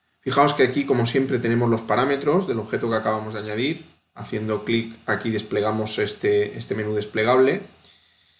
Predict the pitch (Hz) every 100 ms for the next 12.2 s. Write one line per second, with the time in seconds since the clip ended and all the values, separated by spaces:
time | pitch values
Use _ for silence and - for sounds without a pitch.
0 | _ _ 135 127 156 180 165 160 156 170
1 | 180 175 139 139 147 151 151 139 147 143
2 | 165 180 117 - 113 127 - - 117 107
3 | 101 98 92 92 - _ - 110 107 107
4 | 107 110 95 92 - _ _ _ _ _
5 | - 107 113 117 117 113 117 117 117 131
6 | 139 - - 123 131 160 - 113 107 104
7 | 123 110 98 117 120 120 117 127 123 110
8 | 113 120 117 117 127 127 - 131 156 -
9 | - _ - 113 104 - - - _ _
10 | _ _ _ - 113 135 147 110 113 -
11 | - 117 - - 104 98 104 98 107 104
12 | - -